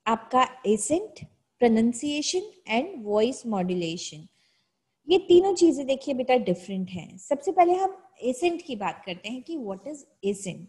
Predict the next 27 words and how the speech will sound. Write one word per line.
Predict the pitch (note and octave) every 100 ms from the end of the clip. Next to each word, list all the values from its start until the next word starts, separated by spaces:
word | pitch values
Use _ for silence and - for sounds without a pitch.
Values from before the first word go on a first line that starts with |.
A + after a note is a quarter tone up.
| _ _ _ _ _ _ _ -
An | C4+
accent | C4+ A3 B3+ B3+ G4+ G#4 C#4
is | D4+
a |
way | C4 A3 A3+ A#3+ F#4+ - _ _ _ _ _ _ _ _ _ -
a | A3+ -
person | B3 C#4 F#4+ G4 -
or | A#3+ B3
a |
group | B3 A#3 G3 - _ _ _ _ _ D#4+
puts | E4+ - - G#3+ A3+
emphasis | A#3+ D#4+ F#4+ G#4 - - -
on | B3
different | B3+ A3+ A#3 D#4 D4+ -
parts | F#3+ F#3 -
of | F3 - C4
a | F#3
word। | D3+ - - _ _ _ _ _ -
एसेंट | B3+ E4 D#4+
क्या | E4 D#4
है | D#4 G4 - _ _ _ _ _
कि | - C4+
आप | A3 A3 D#4 G4+ -
जब | - A#3 G#3
भी | D#4+
कोई | D#4 C#4
चीज | C4+ B3 A3+